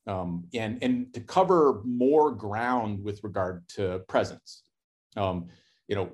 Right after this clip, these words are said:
we, we'd like to add more inputs, you know, and, and it doesn't necessarily mean just Teams, you know, it could be, you know, adding,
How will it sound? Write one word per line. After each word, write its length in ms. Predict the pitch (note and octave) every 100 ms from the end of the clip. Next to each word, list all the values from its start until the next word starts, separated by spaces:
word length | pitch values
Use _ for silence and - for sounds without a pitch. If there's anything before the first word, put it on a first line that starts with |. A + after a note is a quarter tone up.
| -
we, 120 | C3+ -
we'd 200 | C3+ A#2
like 200 | A#2 A2+
to 160 | - -
add 220 | G#2+ G2+
more 240 | G2+ F2+
inputs, 640 | G2 B2 F3+ A3+ - - - -
you 120 | A2
know, 420 | G2 F#2+ F#2+ G2 _ -
and, 180 | A#2+ B2+
and 140 | D3+
it 180 | D3 C#3+
doesn't 300 | F#3+ F3 B2+
necessarily 640 | D3+ C#3+ A2 D3+ C3+ B2+
mean 580 | A2+ A2+ A2 B2 A2+ F#2+
just 380 | B2 G#2 - -
Teams, 580 | E3+ F#3+ F2 F2 F2 -
you 100 | A2
know, 240 | F#2+ F#2 F#2+
it 140 | F#2+
could 200 | C3 B2+
be, 300 | A2 G#2+ G2+
you 100 | G#2+
know, 120 | F#2 F#2
adding, 540 | G2+ G#2 G2+ G2 F#2+